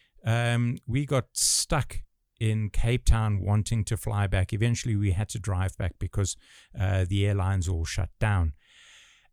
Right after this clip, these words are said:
And lo and behold, from the airline that I was going to fly on, I got an email a couple of months afterwards saying, "We'd like to do a survey of your, um, experience.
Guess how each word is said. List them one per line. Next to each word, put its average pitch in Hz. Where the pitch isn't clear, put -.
And 175
lo 160
and 233
behold, 135
from 147
the 117
airline 131
that 110
I 110
was 120
going 131
to 135
fly 123
on, 95
I 135
got 110
an 107
email 117
a 85
couple -
of 95
months 95
afterwards 98
saying, 131
"We'd 113
like 175
to 269
do 247
a 120
survey 147
of 110
your, 113
um, 98
experience. 113